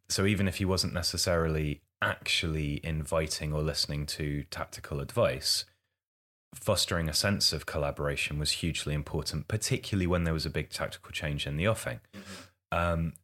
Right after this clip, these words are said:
Speaker 1: so it may be that Solskjaer's kind of looked at, particularly as a kind of rebound against the autocratic Mourinho,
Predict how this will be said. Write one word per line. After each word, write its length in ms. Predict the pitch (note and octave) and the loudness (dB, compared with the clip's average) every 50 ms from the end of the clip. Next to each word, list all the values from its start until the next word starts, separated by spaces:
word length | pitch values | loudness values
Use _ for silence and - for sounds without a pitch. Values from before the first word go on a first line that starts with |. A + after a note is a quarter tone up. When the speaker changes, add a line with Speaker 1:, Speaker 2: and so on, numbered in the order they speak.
| _ | _
Speaker 1:
so 580 | - - - - G2+ F#2 F2+ F2 E2+ E2+ E2+ - - _ _ _ - - - - - | 0 2 4 6 6 6 6 6 6 4 2 0 -2 _ _ _ -20 -20 -20 -12 -6
it 180 | - G2+ G2+ - | -2 -2 0 2
may 260 | G2 G2 F#2+ G2 F#2+ | 4 4 4 4 4
be 180 | E2+ - F2+ E2+ | 2 2 2 2
that 160 | D#2 E2 D2+ | 2 2 2
Solskjaer's 520 | C#2 - - E2+ D#2+ - - E2 D#2 D2+ - | 2 2 2 2 2 2 2 2 2 2 0
kind 220 | - - E2+ D#2+ | -2 0 0 0
of 140 | D#2 D2 D#2+ | 0 0 2
looked 400 | E2+ E2 D#2+ - - - - - | 2 2 2 0 -2 -8 -4 -2
at, 340 | D#2 D2+ C#2 - _ - - _ _ _ _ _ _ _ _ _ _ _ - - - - _ _ - - _ _ - | 0 0 -2 -4 _ -20 -20 _ _ _ _ _ _ _ _ _ _ _ -16 -16 -16 -16 _ _ -20 -20 _ _ -2
particularly 680 | - G2+ - - - A#2+ - - - - G2+ F2+ F2 F2 | -2 0 0 2 2 2 0 0 0 0 2 2 4 2
as 140 | E2 D2+ | 2 2
a 60 | D#2+ D#2 | 0 -2
kind 180 | - F#2 F2 | -2 0 0
of 160 | E2+ D#2 C#2 | 0 0 0
rebound 560 | E2 E2+ E2+ E2+ D#2 - D#2 D#2 D2+ D2+ D2 D2+ | 0 2 2 2 2 2 0 2 2 0 0 -2
against 500 | D2 D#2 D#2 D#2 D2+ D2 - - - - | -2 -2 0 -2 0 0 -2 -2 -2 -2
the 360 | D#2+ D2+ D2 D2 D2 D2 - - | -2 -2 0 0 -2 -4 -4 -2
autocratic 920 | F2+ F2 E2+ - - - D2+ - - E2+ D#2 - - - F2 - - - | -2 -2 -2 -2 -2 -4 -4 -2 -2 -2 -2 -2 -2 -4 -4 -6 -6 -6
Mourinho, 640 | - D#2+ D#2+ E2 F2 E2+ D#2+ C#2 A1+ - - - - | -4 -2 0 0 2 0 0 -2 -2 -4 -6 -6 -8